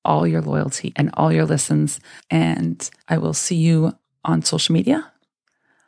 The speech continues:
And, uh, hopefully you'll hear from me in the next few months.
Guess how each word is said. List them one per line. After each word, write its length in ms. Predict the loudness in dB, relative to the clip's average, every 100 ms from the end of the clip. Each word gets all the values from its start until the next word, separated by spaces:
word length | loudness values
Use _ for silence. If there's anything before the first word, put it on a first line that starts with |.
| _ _ 0
And, 720 | 2 4 4 0 -2 -6 -10 _ _ _ _ _ -8
uh, 520 | -6 -4 -8 -12 -16 -20 _
hopefully 360 | -8 -6 -2 2
you'll 120 | 2
hear 460 | 2 2 0 0 -4
from 220 | -2 0
me 280 | 2 4 2 2
in 160 | 0
the 80 | 0
next 240 | -4 -8
few 140 | -4 0
months. 440 | 0 -2 -8 -14